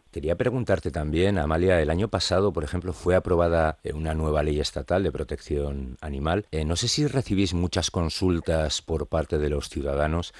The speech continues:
en torno a esta ley. También no sé hasta qué punto, eh, en vuestras funciones, eh, en este ámbito, eh, ¿hay diferencias respecto a antes de la aprobación de la ley?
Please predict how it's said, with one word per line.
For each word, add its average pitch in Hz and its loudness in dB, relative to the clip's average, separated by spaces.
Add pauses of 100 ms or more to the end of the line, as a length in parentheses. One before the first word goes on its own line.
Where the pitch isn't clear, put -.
(360)
en 80 -2
torno 92 2
a 92 4
esta 78 -2
ley. 90 2
También 87 2
no 120 0
sé - -2
hasta - -4
qué 98 0
punto, 104 2
eh, 78 -2
en 78 -2
vuestras 78 -2
funciones, 95 0
eh, - -6
en 78 -4
este 92 0
ámbito, 101 2 (440)
eh, - -10
¿hay 95 2
diferencias 113 0
respecto 98 0
a 95 2
antes 95 -2
de 95 -2
la 87 2
aprobación 85 0
de 85 0
la 78 2
ley? 101 2